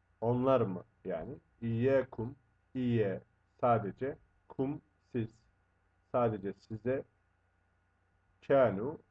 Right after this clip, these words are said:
idiler. Ya'budun, sadece size mi kulluk ediyorlardı ya da tapıyorlardı? Galu, dediler.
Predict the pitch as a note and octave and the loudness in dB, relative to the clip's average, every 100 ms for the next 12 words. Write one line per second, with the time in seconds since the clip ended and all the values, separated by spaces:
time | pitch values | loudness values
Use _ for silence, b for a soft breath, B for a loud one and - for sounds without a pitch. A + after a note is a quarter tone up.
0 | - B2+ A#2 F#2 G2+ C#3+ - _ _ _ | -8 -6 -4 -2 -2 -2 -6 _ _ _
1 | _ _ _ _ _ _ _ _ _ _ | _ _ _ _ _ _ _ _ _ _
2 | _ _ _ _ _ _ - A#2+ B2 G#2+ | _ _ _ _ _ _ -6 0 2 2
3 | G2+ F#2+ A2 C3+ D#3+ - _ _ _ _ | 0 -4 -2 -2 -4 -12 _ _ _ _
4 | _ _ _ _ _ _ C3 B2 A#2+ A#2+ | _ _ _ _ _ _ 0 2 0 -4
5 | A#2 - B2 C#3 B2 G2+ - - A#2 G#2+ | -4 -6 2 4 4 -4 -10 -6 -4 -4
6 | - G2+ G2 F#2 F2+ E2 - C#3 C#3 _ | -6 -6 -4 -4 -4 -6 -6 -8 -8 _
7 | - G2+ G2+ F2+ _ - A#2+ B2 A2 G2 | -8 -6 -4 -6 _ -6 -4 0 -2 0
8 | G2 F#2 - C3+ - _ _ _ _ _ | -4 -4 -6 -8 -10 _ _ _ _ _
9 | _ _ _ _ _ - C#3+ A#2+ A2+ D3+ | _ _ _ _ _ 2 6 6 4 -2
10 | - _ _ _ _ _ _ _ _ _ | -6 _ _ _ _ _ _ _ _ _
11 | _ _ _ _ _ _ _ _ _ _ | _ _ _ _ _ _ _ _ _ _
12 | _ _ _ _ _ _ _ _ _ _ | _ _ _ _ _ _ _ _ _ _
13 | _ _ _ _ _ _ _ _ A#2+ C3 | _ _ _ _ _ _ _ _ -2 0
14 | A#2+ G2+ G#2 C#3+ | 2 0 2 0